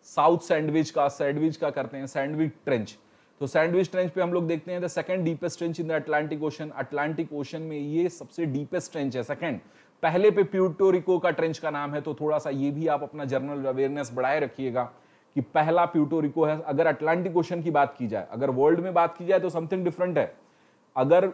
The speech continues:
यहाँ पे किया जाए कि अटलांटिक ओशन का सबसे गहनतम ट्रेंच कौन था, कौन सा है, तो वो प्यूर्टो रिको है।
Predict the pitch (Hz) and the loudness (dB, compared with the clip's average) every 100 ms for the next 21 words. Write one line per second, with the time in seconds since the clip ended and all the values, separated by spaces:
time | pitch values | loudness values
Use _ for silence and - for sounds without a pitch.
0 | - 127 143 175 190 190 - 165 151 147 | -2 0 2 2 2 2 2 2 2 2
1 | 156 160 151 131 143 151 147 147 - 156 | 0 0 -4 -4 -6 -6 -4 -6 -6 -6
2 | 147 143 - 156 123 98 131 147 139 156 | -6 -6 -6 -4 -4 -2 -2 -2 -2 -2
3 | 156 151 143 139 143 139 143 139 131 131 | -2 -4 -4 -6 -4 -4 -4 -6 -10 -8
4 | - 143 139 135 127 131 135 127 139 135 | -2 -2 0 -4 -4 -2 0 0 2 0
5 | 147 147 127 131 120 120 | 4 2 4 2 0 -4